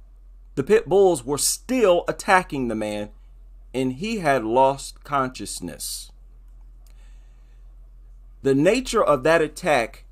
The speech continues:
is breed related, because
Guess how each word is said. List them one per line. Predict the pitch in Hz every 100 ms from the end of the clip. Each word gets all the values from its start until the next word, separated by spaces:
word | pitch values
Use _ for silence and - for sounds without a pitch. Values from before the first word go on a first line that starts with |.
| -
is | 123 131 - - - -
breed | 107 151 170 175 175 - - - -
related, | 127 151 147 139 110 - - - - - - - - - - - - - - - - - - - - - -
because | 143 147 147